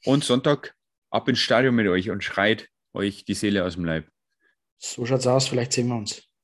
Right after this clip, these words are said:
Speaker 1: Genau, mich nicht. Aber den Robert könnt ihr treffen. Und den Ernst wahrscheinlich
Speaker 2: Passt.
Speaker 1: auch, weil da muss er nicht arbeiten.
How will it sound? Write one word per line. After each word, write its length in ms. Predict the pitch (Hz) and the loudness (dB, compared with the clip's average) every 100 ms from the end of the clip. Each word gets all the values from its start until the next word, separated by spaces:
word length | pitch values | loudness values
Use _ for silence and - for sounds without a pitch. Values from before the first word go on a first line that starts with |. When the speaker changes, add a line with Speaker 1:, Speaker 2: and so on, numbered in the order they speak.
| _ _ _ _ _ _ | _ _ _ _ _ _
Speaker 1:
Genau, 200 | 104 107 | 0 2
mich 280 | 127 127 120 | 4 4 4
nicht. 400 | 110 113 - _ _ - - - - _ _ _ _ _ _ _ _ - | 4 2 -4 _ _ -8 -4 -4 -6 _ _ _ _ _ _ _ _ -2
Aber 400 | 98 98 90 - _ _ _ _ _ - - _ | 2 2 0 -8 _ _ _ _ _ -16 -16 _
den 180 | - 101 | -8 -2
Robert 440 | 95 92 90 - _ _ | 0 0 -2 -4 _ _
könnt 240 | - 95 80 | -8 -4 -2
ihr 80 | 87 | -2
treffen. 440 | 90 85 87 82 _ | -2 -2 -6 -10 _
Und 160 | 139 139 | 2 4
den 80 | |
Ernst 320 | 120 117 123 113 | 4 2 2 -2
wahrscheinlich 340 | - 110 98 | 0 2 6
Speaker 2:
Passt. 100 | 98 | 6
Speaker 1:
auch, 60 | 101 | 6
weil 80 | |
da 80 | 98 | 4
muss 160 | 101 98 | 2 0
er 60 | 92 | -2
nicht 180 | 92 95 | -2 -2
arbeiten. 500 | 82 80 82 82 | -2 -8 -12 -16